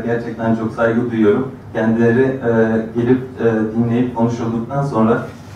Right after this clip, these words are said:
o konuda uzman birinin, yani psikolog bir kişinin okula başvurusuyla anne veya babanın okula direkt olarak başvurusu arasında çok farklar var. Çünkü okul yöneticileri, özellikle müdürler, e,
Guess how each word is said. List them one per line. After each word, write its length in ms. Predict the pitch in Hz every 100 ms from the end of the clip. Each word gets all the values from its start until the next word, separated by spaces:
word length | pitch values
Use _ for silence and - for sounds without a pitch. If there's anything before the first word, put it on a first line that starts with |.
| - - - -
o 180 | 123 123
konuda 320 | 127 127 127
uzman 500 | 117 120 117 131 131
birinin, 360 | 110 104 123
yani 220 | 120 117 113 -
psikolog 460 | - - - 120 131 131
bir 220 | 123 117
kişinin 340 | - 110 113 151 - - - - - - - -
okula 580 | 123 120 123 131 139 135 - -
başvurusuyla 920 | - 113 113 113 120 - 131 113 113 - - - -
anne 460 | 117 117 123 127 113
veya 240 | 113 113
babanın 340 | 113 113 117 123 - 110
okula 300 | 110 123 117
direkt 240 | 127 123 113
olarak 320 | 113 110 110
başvurusu 460 | 113 - 110 110
arasında 500 | - 113 113 120 120
çok 220 | 120 127 -
farklar 360 | 104 - 101
var. 120 | 110 - - - - -
Çünkü 360 | 127 123 127 120
okul 240 | 113 127 127
yöneticileri, 560 | 120 113 104 110 117
özellikle 460 | 131 110 113 123 117
müdürler, 460 | 110 104 104 123 - - - -
e, 40 | -